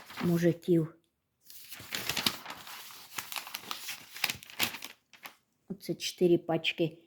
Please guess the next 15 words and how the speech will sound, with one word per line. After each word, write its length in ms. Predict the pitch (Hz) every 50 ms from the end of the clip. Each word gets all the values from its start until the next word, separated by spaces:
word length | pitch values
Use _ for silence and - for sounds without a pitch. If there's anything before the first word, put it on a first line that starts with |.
| _ _ _ -
насіння, 600 | - 175 170 160 - - - 202 208 202 190 190
які 300 | 185 180 175 - - 180
висаджувати 800 | 175 180 175 175 - - 175 175 170 165 170 170 165 170 160 165
за 120 | - 170
два 260 | 165 165 165 170 175 170
євро 520 | 170 160 165 165 165 160 160 165 165 156 - _
по 100 | - 165
п'ятдесят 680 | 156 - - 170 160 160 160 160 - - 175 165 165 -
центів. 440 | - - 160 156 151 - - - -
Це 140 | - 370 320
ж 120 | - -
хороше, 360 | - 220 208 196 185 - - -
там 240 | - - 185 180
морква, 500 | 175 175 214 269 320 - - - - 233
помадори, 840 | - - - 180 165 160 160 165 180 196 226 277 262 240 104 98